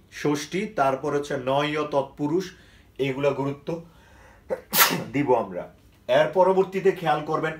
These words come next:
অপ্রধান সমাস। অপ্রধান সমাস বলতে হচ্ছে নিত্য, আহ, মানে হচ্ছে নিত্য সমাস যেগুলা, মানে হচ্ছে সুপসুপা সমাস যেগুলা, যেগুলো হচ্ছে আমরা একটু কম গুরুত্ব দেই, এগুলোর উপর আমরা গুরুত্ব দিব।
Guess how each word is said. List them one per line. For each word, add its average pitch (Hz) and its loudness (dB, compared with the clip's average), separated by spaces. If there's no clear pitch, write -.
অপ্রধান 175 4
সমাস। 104 -6
অপ্রধান 170 2
সমাস 151 -4
বলতে 156 -4
হচ্ছে 156 -4
নিত্য, 156 -2
আহ, 131 0
মানে 139 2
হচ্ছে 147 -2
নিত্য 156 0
সমাস 147 0
যেগুলা, 135 0
মানে 127 0
হচ্ছে 139 -6
সুপসুপা 156 -2
সমাস 143 0
যেগুলা, 135 0
যেগুলো 151 -2
হচ্ছে 151 -2
আমরা 143 0
একটু 143 -4
কম 143 0
গুরুত্ব 151 -2
দেই, 156 -2
এগুলোর 139 0
উপর 139 -2
আমরা 127 0
গুরুত্ব 123 -8
দিব। 90 -14